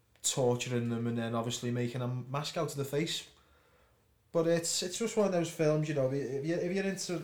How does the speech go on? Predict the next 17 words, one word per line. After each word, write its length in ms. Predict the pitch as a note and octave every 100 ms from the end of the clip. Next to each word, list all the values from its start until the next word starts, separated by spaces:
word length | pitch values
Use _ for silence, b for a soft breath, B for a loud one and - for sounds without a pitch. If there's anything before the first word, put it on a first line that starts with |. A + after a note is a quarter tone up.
| C3
you 60 | C3+
know, 80 | C#3
like, 200 | C3+ C3+
your 100 | D#3
cheap 300 | - D3+ C#3+
horror, 360 | B2+ B2+ B2+ B2+ B B B B _ _ B2+
which 160 | B2
has 100 | B2+
got, 160 | C3+ A#2+
like, 140 | B2
the 80 | B2+
worst 320 | B2+ B2+ A#2+
script, 440 | - B2 B2 - -
terrible 320 | C#3 B2+ C3
camera 400 | - A#2+ A#2+ A#2+
<laughs> 20 |
angles, 640 | B2 A2 C#3 B2 - -